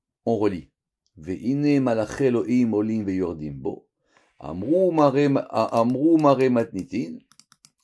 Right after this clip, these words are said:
Ils ont dit, les maîtres de la Mishnah, olim tre veyordim tre. Ils montent deux et ils descendent deux. Et ils correspondent à quatre Aleph. Quatre Aleph plus l'autre Aleph.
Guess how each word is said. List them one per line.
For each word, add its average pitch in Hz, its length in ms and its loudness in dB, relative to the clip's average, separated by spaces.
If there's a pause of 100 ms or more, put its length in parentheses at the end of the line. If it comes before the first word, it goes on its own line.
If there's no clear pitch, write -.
Ils 110 160 -4
ont 127 120 2
dit, 131 240 -4
les 113 100 -2
maîtres 113 300 -2
de 98 80 -2
la 90 80 0
Mishnah, 98 440 -12 (320)
olim 135 540 2
tre 123 400 0
veyordim 95 640 -2
tre. - 320 -8 (220)
Ils 117 180 -2
montent 131 380 -2
deux 110 480 -2 (180)
et 101 140 -2
ils 101 100 -6
descendent 101 540 -4
deux. - 320 -8 (560)
Et 127 120 0
ils 117 220 0
correspondent 143 840 -2 (100)
à 190 320 2 (300)
quatre 196 260 4
Aleph. 113 420 0 (680)
Quatre 156 340 4
Aleph 165 480 4 (380)
plus 233 500 4
l'autre 156 360 4
Aleph. 190 460 8